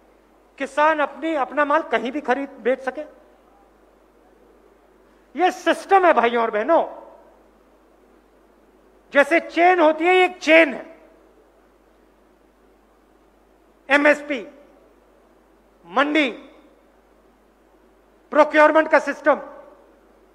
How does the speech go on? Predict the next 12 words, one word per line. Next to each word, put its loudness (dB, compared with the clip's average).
ये 2
एक -6
chain 2
है। -18
इस 2
चेन 0
को 2
आपने 4
कहीं 4
भी 4
तोड़ 4
दिया, -4